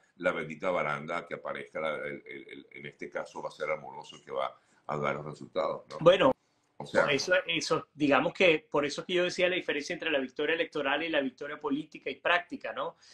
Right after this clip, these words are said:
Speaker 2: Eh, ahora hay que ver si podemos cobrar esos votos. Y es el miedo donde yo estoy. Ahora, pero no nos estamos concentrando en el miedo, nos estamos concentrando en la acción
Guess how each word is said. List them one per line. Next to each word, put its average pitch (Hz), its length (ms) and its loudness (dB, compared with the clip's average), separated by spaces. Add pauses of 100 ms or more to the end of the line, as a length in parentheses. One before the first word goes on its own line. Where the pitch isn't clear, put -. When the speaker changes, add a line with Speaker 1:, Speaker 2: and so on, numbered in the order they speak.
(140)
Speaker 2:
Eh, 143 200 0
ahora 143 340 8
hay 185 80 0
que 185 120 -2
ver 180 120 0
si 202 140 -8
podemos 156 340 -4
cobrar 139 380 0
esos 135 200 -6
votos. - 560 -8 (120)
Y 147 160 4
es 139 120 2
el 165 120 2
miedo 156 320 6
donde 139 200 2
yo 135 120 0
estoy. 107 420 0
Ahora, 139 380 8 (120)
pero 127 220 0
no 143 100 4
nos 190 140 4
estamos 180 300 -2
concentrando 165 560 -2
en 165 60 -4
el 160 100 -6
miedo, 165 260 -2
nos 123 140 -6
estamos 139 260 -6
concentrando 147 680 -2
en 143 120 -2
la 123 60 -2
acción 180 460 2